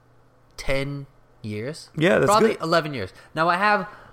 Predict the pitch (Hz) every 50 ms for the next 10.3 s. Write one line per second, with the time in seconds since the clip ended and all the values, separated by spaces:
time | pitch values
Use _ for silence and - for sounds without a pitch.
0 | - 127 135 165 196 208 202 180 170 170 180 175 - 131 117 107 - - - 160
1 | 156 - 160 143 151 165 170 - - - 156 160 151 - 160 - 175 160 - 165
2 | 156 156 - 156 147 - 156 151 160 156 - - 113 143 - 147 135 135 131 120
3 | 123 127 135 139 - - - 131 - - 139 135 135 131 131 120 - 123 107 98
4 | 90 90 92 117 120 123 135 135 131 131 127 - - - - - _ - - -
5 | - - - - - _ _ _ - 104 104 95 107 110 - 101 87 - - -
6 | - 165 170 160 151 151 147 147 147 143 - - - - 147 139 135 120 135 135
7 | 127 - 135 127 120 113 - - - 147 139 135 123 113 117 123 131 135 143 151
8 | 151 139 139 151 147 151 - - 143 131 123 113 113 113 117 120 117 - - 120
9 | 107 104 107 104 98 95 87 95 95 95 90 - - 85 82 - - 82 80 82
10 | 82 151 185 262 254 160